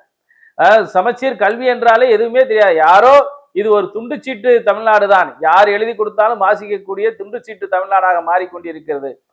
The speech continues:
யாரோ அதிகாரிகளை வைத்து எழுதி கொடுப்பதும், உதவியாளர்களை வைத்து எழுதி கொடுப்பதும், அவர்கள் சொல்லும் ஆலோசனைகளை கேட்டு நடந்து கொள்வதும், இது விஜய்க்கு ஆரோக்கியமான செயல் இல்லை. அவர் தன்னை மாற்றிக்கொள்ள வேண்டும். குறிப்பாக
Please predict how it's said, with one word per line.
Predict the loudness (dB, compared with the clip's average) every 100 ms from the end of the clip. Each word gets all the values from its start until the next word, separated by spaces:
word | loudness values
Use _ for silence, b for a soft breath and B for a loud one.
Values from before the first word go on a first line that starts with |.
| _ _ -2
யாரோ | 2 4 4
அதிகாரிகளை | 4 4 2 2 -2 -2
வைத்து | -4 -6
எழுதி | -6 -6 -8
கொடுப்பதும், | -12 -10 -8 -8 -10
உதவியாளர்களை | -6 -2 0 0 -2 -4
வைத்து | -4 -6 -12
எழுதி | -10 -12
கொடுப்பதும், | -14 -14 -10 -4 -2
அவர்கள் | -2 -4 -4
சொல்லும் | -8 -10 -6
ஆலோசனைகளை | -4 -4 -6 -12 -16 -16
கேட்டு | -8 -8 -8
நடந்து | -10 -10 -10
கொள்வதும், | -10 -6 -6 -8 _ _ _
இது | -12 -10
விஜய்க்கு | -10 -2 -2 0 0 2
ஆரோக்கியமான | 2 2 0 -2 -2 -4 -4
செயல் | -10 -10 -8
இல்லை. | -6 -6 -10 _ _ _ _
அவர் | 0 0 0
தன்னை | -2 -4
மாற்றிக்கொள்ள | -2 0 0 -6 -6 -4 -4
வேண்டும். | -6 -8 -14 _ _ _ -8
குறிப்பாக | -6 0 2